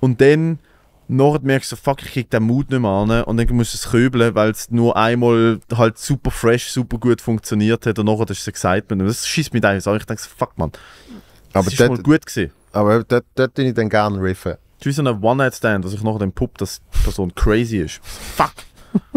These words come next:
Speaker 1: Fuck, du bist gut im Bett, aber ich kann nichts mit dir anfangen. <laughs>
Speaker 2: Aber dort, äh, habe ich das Gefühl, äh,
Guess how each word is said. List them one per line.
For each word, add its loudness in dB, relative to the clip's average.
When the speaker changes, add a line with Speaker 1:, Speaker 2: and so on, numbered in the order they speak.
Speaker 1:
Fuck, 0
du -2
bist -8
gut 2
im -2
Bett, 0
aber -8
ich -14
kann -2
nichts -2
mit -2
dir 2
anfangen. 0
<laughs> -10
Speaker 2:
Aber 6
dort, 2
äh, 2
habe 0
ich -4
das -20
Gefühl, 0
äh, -6